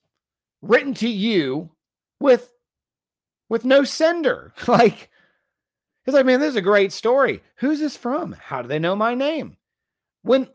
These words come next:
Theophilus received that letter, he knew who it came from. I like what John Wenham says, uh, when he puts it this way: "Luke's preface would have been meaningless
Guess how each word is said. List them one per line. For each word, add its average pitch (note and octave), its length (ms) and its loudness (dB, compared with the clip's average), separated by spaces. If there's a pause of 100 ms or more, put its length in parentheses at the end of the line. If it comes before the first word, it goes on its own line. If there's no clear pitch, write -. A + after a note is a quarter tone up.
(160)
Theophilus C#4+ 760 2
received A#3+ 600 -6
that G3 240 0
letter, F#3 340 0
he D4+ 340 -12
knew E4+ 480 -4
who B3 280 -4
it A#3 160 -4
came C#4+ 340 -10
from. C3+ 520 -8 (540)
I C3 100 -8
like A3 200 -2
what E3+ 140 -4
John F3 320 0
Wenham E3 320 -2
says, D3 440 -6 (440)
uh, E3 340 -2
when D#3+ 160 -6
he D#3 80 -2
puts E3 220 -4
it D#3+ 60 -10
this D#3 180 -4
way: D3+ 140 -4
"Luke's F3+ 280 -4
preface F#3+ 480 0
would E3+ 180 -2
have D3+ 120 0
been C#3+ 340 -4
meaningless A3 720 -6